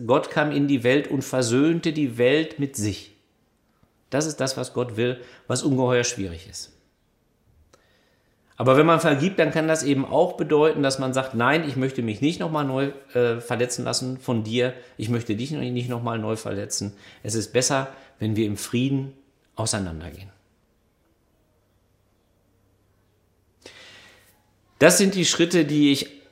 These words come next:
ausprobiert habe und die mir geholfen haben. Wir blenden die jetzt nochmal eben ein, dann kannst du sie nochmal nachlesen.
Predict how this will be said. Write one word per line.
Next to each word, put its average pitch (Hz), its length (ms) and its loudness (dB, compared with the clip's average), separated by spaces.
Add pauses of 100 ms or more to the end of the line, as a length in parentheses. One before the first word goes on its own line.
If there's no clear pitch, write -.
(280)
ausprobiert 120 680 4
habe - 280 -6 (240)
und 127 480 2
die 123 100 -2
mir 117 340 2
geholfen 101 480 0
haben. - 180 -18 (1080)
Wir 107 120 0
blenden 135 240 4
die 127 80 4
jetzt 120 220 2
nochmal 117 320 -2
eben 101 180 -4
ein, 156 340 0 (760)
dann 104 120 -6
kannst 127 260 -2
du 110 60 -4
sie 107 100 -2
nochmal 107 320 -2
nachlesen. 131 720 -4